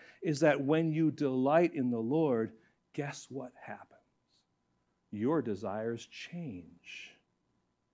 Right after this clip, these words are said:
and they are conformed to His will. He is fashioning and shaping you so that having delighted in Him,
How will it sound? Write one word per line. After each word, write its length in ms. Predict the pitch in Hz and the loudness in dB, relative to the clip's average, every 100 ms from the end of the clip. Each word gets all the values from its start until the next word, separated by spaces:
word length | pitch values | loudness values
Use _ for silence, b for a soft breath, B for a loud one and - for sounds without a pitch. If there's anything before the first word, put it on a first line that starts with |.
| _ - | _ -4
and 140 | 123 | -2
they 140 | 131 | 0
are 100 | 135 | 0
conformed 920 | 139 - 143 143 - 165 156 135 131 - | -2 -6 -6 -8 -8 -4 -2 -2 -4 -6
to 100 | 135 | -6
His 300 | 151 131 117 | -4 -4 -2
will. 240 | 151 135 | 0 0
He 220 | - 180 | 0 0
is 180 | 135 - | 0 -2
fashioning 640 | - 143 156 - 156 147 | -6 -6 -6 -6 -6 -4
and 100 | 143 | -8
shaping 580 | - 175 190 - 139 123 | -4 -4 -2 -2 -2 -2
you 440 | 117 113 90 82 - _ _ _ _ _ _ b b | -2 -2 -2 -6 -14 _ _ _ _ _ _ b b
so 360 | - - 196 185 | -2 2 4 6
that 340 | 180 170 - - | 6 4 4 -4
having 580 | - 208 226 240 262 240 | 2 6 6 6 6 6
delighted 640 | 233 226 208 208 208 190 | 6 6 4 4 2 2
in 120 | 196 | 0
Him, 500 | 160 202 196 143 104 | 2 2 4 2 -2